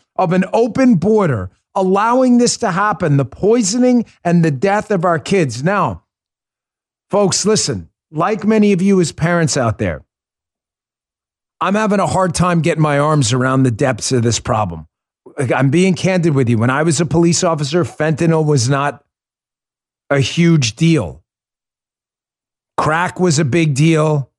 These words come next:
Cocaine had kinda ebbed a little bit. There's obviously a lot of weed. I mean, we were talking about drugs that were illegal, some illegal now. They weren't when I was a police officer.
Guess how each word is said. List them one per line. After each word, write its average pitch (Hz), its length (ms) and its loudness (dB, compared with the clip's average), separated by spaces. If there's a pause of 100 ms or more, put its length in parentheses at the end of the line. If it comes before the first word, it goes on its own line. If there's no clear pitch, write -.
(460)
Cocaine 175 500 0
had 147 140 0
kinda 156 400 -2
ebbed 151 260 -2
a 165 80 2
little 156 240 2
bit. 147 380 -2 (600)
There's 120 100 -8
obviously 147 640 0
a 135 80 0
lot 135 240 0
of 117 120 -6
weed. 175 460 2
I 139 60 2
mean, 143 200 2
we 139 80 2
were 135 80 2
talking 156 360 0
about 135 240 0
drugs 151 400 0
that 120 60 -8
were 127 120 -2
illegal, 139 420 2
some 131 320 2
illegal 123 400 0
now. 131 260 0
They 120 100 0
weren't 131 300 0
when 123 100 0
I 127 100 0
was 120 140 0
a 113 60 0
police 98 340 -8
officer. 87 420 -6